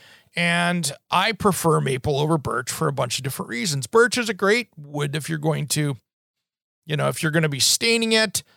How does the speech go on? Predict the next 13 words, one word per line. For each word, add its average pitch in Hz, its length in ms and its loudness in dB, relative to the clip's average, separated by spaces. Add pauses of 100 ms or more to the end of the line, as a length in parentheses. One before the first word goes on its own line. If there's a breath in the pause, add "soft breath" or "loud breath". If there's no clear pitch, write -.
(320)
not 185 180 0
so 202 140 4
much. 165 280 2
If 143 60 -2
you're 156 80 -2
gonna 165 120 2
be 170 60 2
painting 254 300 0
it, 311 160 -2
yeah, 370 220 2
it - 80 -4
works 151 240 -2
okay. 139 320 2